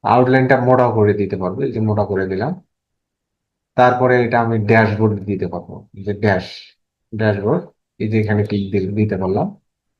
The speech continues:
এরপর আমি ড্যাশবোর্ডটি, এটির কালারও দিতে পারবো, কালার দিতে পারলাম। আমি যদি মোটা করতে চাই, আরো, আরো মোটা করতে পারবো, সে-, সেক্ষেত্রে এই, এইটাতে মোটা হবে। এভাবে,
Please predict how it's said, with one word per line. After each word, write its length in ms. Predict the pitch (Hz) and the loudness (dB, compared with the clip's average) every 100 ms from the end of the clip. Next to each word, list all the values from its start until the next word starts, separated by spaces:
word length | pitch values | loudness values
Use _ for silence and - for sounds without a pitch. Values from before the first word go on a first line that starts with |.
| _ | _
এরপর 520 | 131 127 127 117 110 | 2 2 4 4 2
আমি 520 | - 117 113 113 - | 0 2 4 2 2
ড্যাশবোর্ডটি, 640 | 110 117 113 113 - 110 - | 2 4 2 0 0 0 2
এটির 300 | 110 110 110 | 2 0 0
কালারও 360 | 123 107 101 | 2 2 2
দিতে 240 | 95 92 85 | 0 0 -2
পারবো, 320 | 87 85 87 _ _ _ _ _ _ 92 - | -4 -8 -12 _ _ _ _ _ _ -10 -4
কালার 220 | 104 95 | -2 -2
দিতে 240 | 92 92 | -2 -4
পারলাম। 380 | 87 98 147 190 _ _ _ _ _ _ _ _ _ _ _ _ _ _ _ _ _ _ _ | -4 -4 -6 -6 _ _ _ _ _ _ _ _ _ _ _ _ _ _ _ _ _ _ _
আমি 160 | 110 110 | -2 0
যদি 160 | 113 117 | 2 2
মোটা 300 | 120 123 131 | 2 4 2
করতে 260 | 135 - | 0 0
চাই, 240 | 123 120 113 | 0 2 2
আরো, 200 | 104 113 | 2 2
আরো 260 | 147 127 | 2 0
মোটা 220 | 117 110 107 | 2 2 0
করতে 260 | 104 104 | -2 -2
পারবো, 360 | 101 107 170 185 - _ _ _ _ - | -2 -2 -4 -8 -12 _ _ _ _ -2
সে-, 280 | 113 - | 0 0
সেক্ষেত্রে 500 | 104 120 113 113 113 | -4 -2 -2 -2 0
এই, 260 | - 117 110 | 2 4 2
এইটাতে 420 | - 107 107 90 - 87 - _ _ _ _ _ _ | 2 0 0 -4 -8 -12 -18 _ _ _ _ _ _
মোটা 300 | 104 104 95 | -4 -2 -2
হবে। 280 | 87 80 - - _ _ _ _ _ _ - | -6 -10 -14 -20 _ _ _ _ _ _ -2
এভাবে, 640 | 139 156 165 143 - | 2 4 4 2 0